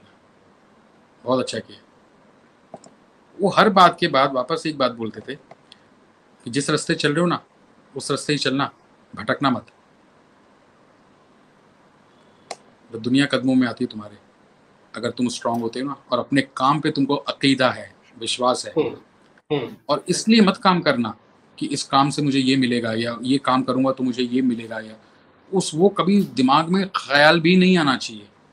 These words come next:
Speaker 1: Do your work properly, जो तुम्हारी औकात है, जितना तुम्हारे अंदर भरा पड़ा है चीज़, वो निकाल दो अपने अंदर से।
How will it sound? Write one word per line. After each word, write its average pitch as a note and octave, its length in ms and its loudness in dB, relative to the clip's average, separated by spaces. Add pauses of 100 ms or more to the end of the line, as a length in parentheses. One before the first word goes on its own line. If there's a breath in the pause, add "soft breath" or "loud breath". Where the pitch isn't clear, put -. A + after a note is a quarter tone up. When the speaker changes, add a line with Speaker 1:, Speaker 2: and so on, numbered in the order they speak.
(520)
Speaker 1:
Do E3 60 2
your F#3+ 240 2
work D#3 240 0 (120)
properly, B2+ 380 -2 (100)
जो D#3+ 220 0
तुम्हारी D3 420 0
औकात D3 500 -2
है, A2+ 200 -2 (140)
जितना C#3 400 -4
तुम्हारे C#3 380 -2
अंदर C#3 220 -2
भरा A#2 300 -6
पड़ा C3 220 0
है A#2 120 -2 (380 soft breath)
चीज़, B2+ 340 -2 (380)
वो D3+ 260 0
निकाल C3 400 2
दो D#3+ 80 0
अपने C3+ 220 -2
अंदर A2 220 -4
से। - 140 -16